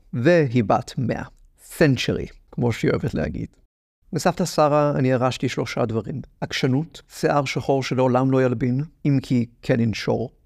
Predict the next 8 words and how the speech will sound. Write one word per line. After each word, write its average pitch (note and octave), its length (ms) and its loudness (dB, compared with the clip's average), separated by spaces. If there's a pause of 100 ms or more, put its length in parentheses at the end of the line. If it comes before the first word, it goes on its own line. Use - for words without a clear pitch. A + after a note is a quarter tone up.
(300)
והאמונה C3+ 800 2 (140)
המלאה C3+ 580 0 (260)
בכך C#3+ 300 0
שאני A2+ 220 2
הולך A2+ 320 2
למות A#2+ 360 -2
כל C3 260 0
יום. - 220 -2